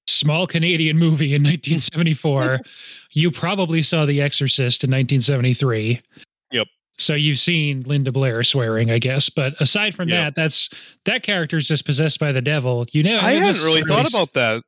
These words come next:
Speaker 2: That's true. Like, it's,
Speaker 1: Yeah.
Speaker 2: it's definitely gotta be, like, that vibe. Um,
Speaker 1: Yeah.
Speaker 2: yeah, I hadn't been thinking about that. Okay.
Speaker 1: I was just, I was gonna say, you haven't necessarily seen a character not possessed by the devil played by, like,
Speaker 2: Correct.
Speaker 1: an attractive woman who is all about swearing and talking about,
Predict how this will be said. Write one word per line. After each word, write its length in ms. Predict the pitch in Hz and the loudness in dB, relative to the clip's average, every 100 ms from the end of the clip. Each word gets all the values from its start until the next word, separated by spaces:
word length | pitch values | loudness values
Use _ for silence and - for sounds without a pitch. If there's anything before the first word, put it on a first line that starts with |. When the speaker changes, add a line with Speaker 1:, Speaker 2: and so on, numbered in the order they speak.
| _ | _
Speaker 2:
That's 240 | 160 165 - | -2 -2 -6
true. 420 | - 233 160 110 | -2 -2 -2 -4
Like, 260 | 139 123 139 | -2 -2 -2
it's, 200 | 120 - | -4 -2
Speaker 1:
Yeah. 100 | 160 | 0
Speaker 2:
it's 140 | 147 | 0
definitely 380 | 139 165 - 131 | -2 -2 -4 -4
gotta 280 | 127 135 127 | 0 0 0
be, 260 | 107 127 123 | -2 -2 0
like, 280 | 110 104 - | -2 -4 -2
that 240 | 117 104 | -2 -2
vibe. 480 | 110 117 127 92 92 _ _ _ _ _ - | -2 0 -2 -4 -12 _ _ _ _ _ -16
Um, 180 | 107 170 | -2 -2
Speaker 1:
Yeah. 160 | 147 123 - _ _ - 123 | -2 -10 -20 _ _ -18 -8
Speaker 2:
yeah, 160 | 117 | -4
I 60 | 110 | -2
hadn't 420 | 120 123 - 113 | -2 -4 -16 -18
been 120 | 113 | -16
thinking 200 | 107 113 101 | -14 -12 -14
about 160 | 92 | -14
that. 160 | 90 92 135 | -18 -14 -12
Okay. 180 | - 95 | -8 -4
Speaker 1:
I 40 | |
was 80 | 170 | -2
just, 340 | 175 - - | -2 -4 -4
I 40 | 185 | 0
was 100 | 196 | 0
gonna 80 | |
say, 100 | 190 170 | 0 0
you 120 | 170 | 0
haven't 200 | 233 175 | 0 -2
necessarily 600 | 185 170 - 175 160 147 | -2 -4 -2 0 0 0
seen 200 | 175 151 | 0 -2
a 60 | |
character 460 | 135 160 160 156 143 | -2 -2 -2 -2 -4
not 420 | 117 127 139 143 | -2 -2 -2 -2
possessed 380 | 170 135 143 - | -4 -2 -2 -2
by 160 | 147 135 | -2 -2
the 80 | |
devil 580 | 127 127 123 120 123 123 _ _ | -2 -2 -4 -4 -4 -6 _ _
played 240 | 147 135 | -4 -2
by, 160 | 123 127 | -2 -2
like, 140 | 123 | 0
Speaker 2:
Correct. 100 | 120 | 0
Speaker 1:
an 80 | 135 | 0
attractive 500 | 135 156 139 135 127 | 0 0 -2 -4 -4
woman 360 | 135 131 123 117 | -2 0 0 0
who 200 | 135 123 | 2 2
is 220 | 123 131 | 2 2
all 220 | 135 131 | 0 0
about 240 | 131 123 | 0 0
swearing 420 | - 131 123 120 120 | -2 0 0 0 0
and 80 | |
talking 280 | 117 123 127 | 0 -2 0
about, 280 | 127 123 120 | 0 0 -4